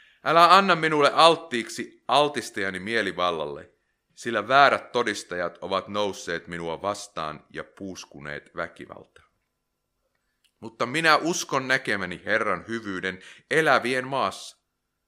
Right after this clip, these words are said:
Odota Herraa. Ole luja ja olkoon sydämesi rohkea. Odota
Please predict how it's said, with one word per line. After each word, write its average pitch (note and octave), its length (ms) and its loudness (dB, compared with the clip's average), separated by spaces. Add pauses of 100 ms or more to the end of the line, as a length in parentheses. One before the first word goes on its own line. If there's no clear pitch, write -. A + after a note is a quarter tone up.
(760)
Odota A2 320 -4
Herraa. E2 600 -8 (960)
Ole B2+ 180 -4
luja C3 380 -4 (680)
ja F#2 100 -4
olkoon G#2 420 -6
sydämesi G2+ 640 -8
rohkea. G#2 600 -8 (760)
Odota F#2 480 -6